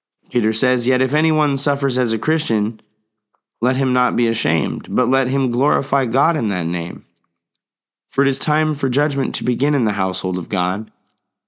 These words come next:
And if it begins with us, what will be the outcome for those who do not obey the gospel of God?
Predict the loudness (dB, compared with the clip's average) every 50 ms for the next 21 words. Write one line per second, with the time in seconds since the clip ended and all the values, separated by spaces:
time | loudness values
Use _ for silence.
0 | _ _ _ -2 0 0 2 2 0 0 2 2 2 2 2 0 0 -2 -2 -2
1 | 0 0 0 0 0 -2 -2 0 0 0 0 0 0 0 2 2 2 2 2 0
2 | 0 -2 -4 -6 -4 -2 -2 -2 -4 -4 -4 -2 0 0 0 0 -2 -2 -2 -2
3 | 0 0 2 2 0 0 0 0 -2 -2 -2 -2 -2 -2 -2 -2 -4 -6 -6 -6
4 | -4 -2 -2 -2 -2 -2 -4 -6